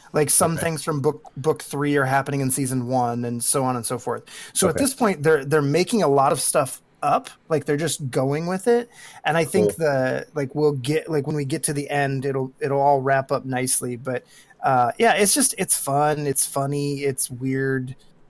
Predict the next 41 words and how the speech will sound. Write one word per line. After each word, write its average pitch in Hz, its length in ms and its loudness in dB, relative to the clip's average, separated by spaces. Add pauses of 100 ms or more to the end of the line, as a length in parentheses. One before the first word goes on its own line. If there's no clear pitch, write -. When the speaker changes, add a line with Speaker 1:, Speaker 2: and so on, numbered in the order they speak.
(220)
Speaker 1:
It's 160 160 -2
a 156 40 0
good 135 140 0
time. 117 280 -4 (380)
Speaker 2:
Is, 131 400 2
is 135 180 4
he 170 280 4
involved 123 580 6
in 131 100 2
the 123 100 4
writing 110 400 4
of 110 80 2
the 110 100 2
show 98 300 2
at 107 60 2
all? 113 300 0 (760)
Speaker 1:
Uh, 160 200 4
that 165 220 4
Speaker 2:
Yeah. 175 60 4
Speaker 1:
I'm 165 80 0
not 147 160 0
sure 123 240 -2
about. 113 380 -6
Speaker 2:
Okay. 110 120 -6
Speaker 1:
That 113 120 -2
I'm 123 120 -6
not 123 140 -8
sure 110 140 -10
about. - 180 -10
Speaker 2:
Sorry, 117 180 4
Speaker 1:
But 127 120 -2
Speaker 2:
he 139 100 4
Speaker 1:
yeah. 120 80 -4
Speaker 2:
being 110 180 -10
the 95 100 -8
author, 90 320 -2
Lev 85 240 -4
Grossman. 82 460 -6
Sorry. 82 400 -2
Speaker 1:
Yep. 151 240 -10 (120)
Yep. 139 240 -4